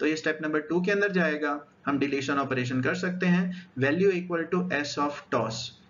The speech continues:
यानी कि फ़ाइव एलिमेंट निकल जाएगा, वैल्यू नाम के वेरिएबल के अंदर स्टोर किया जाएगा। Now decrement top of stack by one, so T O S equal to T O S minus one, आप देख सकते हैं finally top of stack फिर से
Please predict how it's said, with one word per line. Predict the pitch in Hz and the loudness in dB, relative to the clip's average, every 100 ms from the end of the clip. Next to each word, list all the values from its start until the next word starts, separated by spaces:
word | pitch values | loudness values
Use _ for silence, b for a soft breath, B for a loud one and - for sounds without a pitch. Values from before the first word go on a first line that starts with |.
| - | -4
यानी | 135 143 | -2 -2
कि | 147 170 | 0 -2
फ़ाइव | 156 - - 151 185 | -2 -4 -2 0 0
एलिमेंट | 180 175 170 170 | 2 2 0 0
निकल | 175 190 | 0 2
जाएगा, | 175 147 143 151 | 2 0 0 0
वैल्यू | 139 143 | 2 2
नाम | 147 143 | 2 0
के | 139 | -2
वेरिएबल | 135 139 139 139 | -2 0 0 0
के | 135 | -2
अंदर | 139 135 127 | -2 -2 0
स्टोर | 156 190 | 0 2
किया | 180 160 143 | 2 0 0
जाएगा। | 135 131 131 135 B B B - | 0 0 0 -4 B B B -2
Now | 139 139 | 0 0
decrement | 147 170 175 180 185 180 | -2 0 2 4 4 4
top | 151 127 151 | 2 0 0
of | 151 - | -2 -2
stack | 139 143 135 | -2 -2 0
by | 123 120 127 | 0 2 2
one, | 202 240 B - - | 0 -2 B -14 -2
so | 147 170 | -2 0
T | 170 | 2
O | 180 180 | 4 4
S | 175 | 2
equal | 147 147 147 | 0 0 2
to | 180 240 - - _ - | 2 2 -4 -16 _ 0
T | 147 | 2
O | 151 151 | 4 2
S | 151 131 | 0 -2
minus | 131 135 123 156 | -2 -2 -2 0
one, | 180 180 | 0 0
आप | 135 123 | -4 0
देख | 147 175 | -2 0
सकते | 143 - 139 | -4 -4 -2
हैं | 143 151 | -2 0
finally | 135 139 175 185 175 | -2 0 0 0 0
top | 143 139 | -2 -2
of | 135 - | -4 -2
stack | 139 147 - - | -2 -2 -6 -2
फिर | 196 220 - | 0 0 -2
से | 127 - | -4 -4